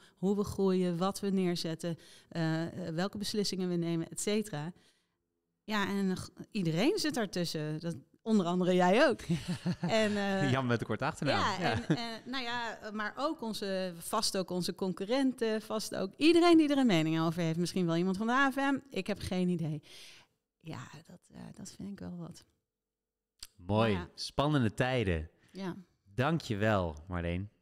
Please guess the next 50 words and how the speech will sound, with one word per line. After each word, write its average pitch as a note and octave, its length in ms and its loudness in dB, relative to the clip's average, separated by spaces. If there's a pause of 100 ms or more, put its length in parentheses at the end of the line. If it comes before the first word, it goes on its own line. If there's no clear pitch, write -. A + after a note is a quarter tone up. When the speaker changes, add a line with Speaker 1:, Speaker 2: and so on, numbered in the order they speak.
Speaker 2:
Dank B2+ 220 -2
je A#2 120 -2
wel A#2 280 4
dat G#2+ 160 0
je G#2 60 -4
hier B2+ 180 2
wilde B2+ 220 2
komen, C#3 460 2
dat G#2 200 -2
je, G#2+ 140 -2
dat G#2 160 0
we G2+ 80 -6
dit A2 180 -2
gesprek - 320 -10
konden C3+ 300 0
hebben, C#3+ 380 -2
dat A3+ 240 -2
je G#2+ 320 2
Speaker 1:
<laughs> G2+ 40 2
Speaker 2:
hopelijk, C#3+ 420 2
eh, A2+ 420 0
genoten C3+ 360 2
hebt A#2 140 -4
van A2+ 200 2
je, G2+ 240 2
van C3 160 0
je A2+ 80 2
bubbels G3 360 2
tussendoor. E3+ 460 2
Speaker 1:
Ja, F#3+ 460 2
ik A#3 240 -2
vond G#3 200 -6
het F#3+ 120 -8
heerlijk. A#3 400 -8
Speaker 2:
Wat D#3+ 280 -2
fijn D#3 640 -2
om B2+ 200 0
dit B2 240 -2
een A2+ 100 -8
keer A#2 300 -4
te - 80 -18
bespreken G2+ 800 -6
en, G2 320 -6
eh, G2 440 -6
en G#2 100 -10
fijn A2+ 380 -4
om G#2 120 -4
dit G2+ 160 -6
te F#2+ 120 -10
doen. G2+ 260 -6